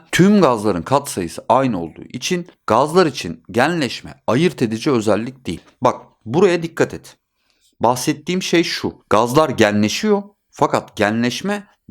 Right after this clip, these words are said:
diğer gazları birbirinden ayırt etmene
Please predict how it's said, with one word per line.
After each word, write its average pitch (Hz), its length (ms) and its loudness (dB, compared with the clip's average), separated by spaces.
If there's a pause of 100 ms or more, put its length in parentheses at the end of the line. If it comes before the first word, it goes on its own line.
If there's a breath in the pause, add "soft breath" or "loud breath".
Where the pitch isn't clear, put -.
(140)
diğer 180 320 4
gazları 101 540 -2
birbirinden 147 580 -4 (100)
ayırt 143 360 0 (100)
etmene 135 640 -2